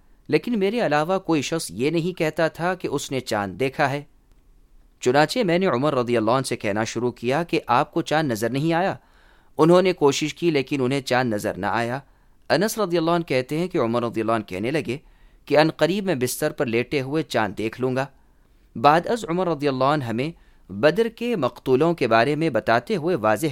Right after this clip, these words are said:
کیا کہ رسول اللہ صلی اللہ علیہ وسلم نے ہمیں اگلے دن جنگ بدر میں قتل ہونے والے لوگوں کے ہلاکت کے مقامات دکھاتے ہوئے فرمایا تھا کہ انشاءاللہ کل کے دن یہاں فلاں شخص ہلاک ہوگا اور انشاءاللہ کل یہاں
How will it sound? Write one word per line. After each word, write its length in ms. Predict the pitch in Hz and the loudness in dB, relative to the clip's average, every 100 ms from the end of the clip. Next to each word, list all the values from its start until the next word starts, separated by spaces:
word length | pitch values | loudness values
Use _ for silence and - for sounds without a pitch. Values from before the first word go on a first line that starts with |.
| - | -6
کیا 240 | 92 110 156 _ _ _ - | -6 -6 -8 _ _ _ 0
کہ 100 | 170 | 4
رسول 300 | 160 196 190 | 4 2 0
اللہ 220 | 185 220 | 2 0
صلی 180 | - 160 | 0 -2
اللہ 140 | 127 | 0
علیہ 200 | 143 135 | 0 0
وسلم 400 | 110 - 98 131 | -2 -2 0 -2
نے 120 | 127 135 | 0 -2
ہمیں 280 | 113 127 131 | -2 -2 0
اگلے 340 | 127 113 180 185 | -2 -2 -2 0
دن 220 | 123 135 - - _ - | -2 -2 -8 -20 _ -8
جنگ 380 | 101 147 175 | 0 2 2
بدر 300 | 156 165 214 | 2 0 0
میں 180 | 196 208 196 | -2 -4 -2
قتل 280 | 127 - 175 | -2 0 -2
ہونے 300 | 135 143 139 | -2 0 2
والے 280 | 123 131 | 2 2
لوگوں 340 | 120 117 123 151 | 2 0 0 -4
کے 240 | - 160 143 120 | -4 -4 -2 0
ہلاکت 420 | 127 160 226 - | 0 0 -4 -6
کے 100 | 143 | -4
مقامات 540 | 110 - 104 107 101 | -4 0 0 0 -4
دکھاتے 420 | 110 - 127 - | -6 -2 -4 -2
ہوئے 180 | 135 151 | -4 -4
فرمایا 420 | 147 98 95 98 | -4 -6 -4 -2
تھا 220 | 110 143 165 - - - - - | -2 -4 -8 -10 -20 -20 -20 -4
کہ 100 | 143 | -2
انشاءاللہ 640 | 139 151 - 180 165 165 185 - _ _ - - | 2 0 4 4 4 4 0 -2 _ _ -20 2
کل 160 | 143 156 | 2 4
کے 160 | 185 | 2
دن 180 | 175 196 | 2 2
یہاں 300 | 147 135 165 160 | 2 2 2 2
فلاں 280 | 120 143 151 | 2 2 0
شخص 280 | - 156 - | -2 -6 -2
ہلاک 260 | 113 107 - | 2 2 0
ہوگا 240 | 113 135 151 _ _ _ _ | -2 -2 -4 _ _ _ _
اور 160 | - 120 | -2 0
انشاءاللہ 680 | 147 - 170 151 147 151 165 - _ _ - | 0 0 2 2 2 -2 -2 -12 _ _ 4
کل 200 | 160 151 | 4 4
یہاں 360 | 127 147 165 | 0 2 2